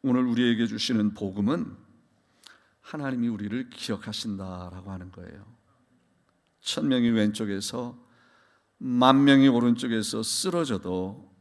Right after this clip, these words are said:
머리카락 하나 상하지 않는 것은 우리 주 예수 그리스도께서 임마누엘 우리와 함께 하시고 우리를 기억하시기 때문이에요.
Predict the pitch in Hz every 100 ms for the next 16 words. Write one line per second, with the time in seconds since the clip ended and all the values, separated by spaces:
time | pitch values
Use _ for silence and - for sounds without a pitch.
0 | _ - 139 139 156 165 - 156 151 147
1 | 143 139 131 147 135 123 120 117 113 107
2 | 98 - 165 185 208 - - - _ _
3 | 151 151 147 151 143 147 143 - - 185
4 | 185 - 180 147 147 110 - 107 98 107
5 | _ _ _ _ _ _ _ _ _ _
6 | _ - 117 117 120 120 113 110 101 107
7 | 98 101 101 98 95 - - 139 185 -
8 | 120 104 117 - - - 165 151 - 135
9 | - - 139 123 -